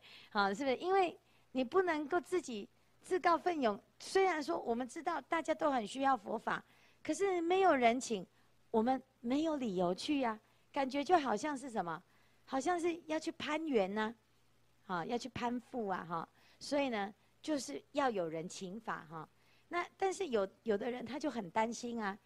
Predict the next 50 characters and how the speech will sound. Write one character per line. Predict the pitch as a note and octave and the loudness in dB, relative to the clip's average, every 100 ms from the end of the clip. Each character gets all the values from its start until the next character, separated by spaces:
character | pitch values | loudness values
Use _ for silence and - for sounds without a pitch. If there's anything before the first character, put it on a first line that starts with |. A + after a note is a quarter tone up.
| _ _ _ | _ _ _
他 | - D4+ | -10 -4
说 | E4 | -4
：“师 | D#4+ - | -4 -8
父， | D4 C#4+ G#3+ - _ _ _ _ _ _ | -8 -4 -2 -4 _ _ _ _ _ _
啊， | G3+ F3+ D#3 - _ _ _ _ | 2 2 0 -8 _ _ _ _
那 | - G#3+ | -6 0
个 | G3+ | 2
我 | F3+ | 2
上 | E3+ A#3+ A3+ | 0 -4 -2
次 | A#3 | -4
呢 | G3 F3+ | -2 -4
去 | F3 A3+ | -4 -4
美 | F#3 E3+ | -4 -6
国 | D#3 E3 D#3 | -6 -4 -2
啊， | D#3+ D#3+ D3 | -2 -4 -6
有 | F3 | -4
一 | E3+ | -4
个 | G3+ | -4
居 | G3 G#3 | -8 -8
士 | G#3 A3+ | -8 -8
他 | F#3+ | -8
就 | G3+ G3 | -4 -4
说 | G3 F#3+ - _ - | -4 -6 -10 _ -18
，‘师 | - | -12
父， | G3 F#3+ - _ _ _ | -8 -8 -10 _ _ _
请 | - G3+ A#3+ | -10 -4 -2
你 | G#3+ | -2
真 | D#3+ A3 A#3+ | -6 -10 -10
的 | A3+ | -8
是 | F#3+ G3+ | -10 -10
不 | - | -16
错 | - - G#3 | -12 -4 -4
呢， | F3 E3 D3+ | -4 -8 -10
哈。’ | D3+ - _ _ _ _ - | -10 -12 _ _ _ _ -8
啊， | E3 F#3 | -6 -6
那 | G#3+ | -6
我 | G3+ | -6
说 | A#3 | -4
怎 | A3 E3+ | -6 -4
么 | D#3+ | -4
样？ | F#3+ F3+ E3+ | -4 -6 -6
他 | |
说 | F#3+ A3 | -8 -8
请 | - A3+ | -10 -6
你 | C#4+ A3 | -6 -6
只 | G#3+ | -6
有 | G#3+ - | -6 -8
一 | A#3 A3 | -14 -8
个 | - G3 | -2 -2
哈。 | F3 F3 | -2 -8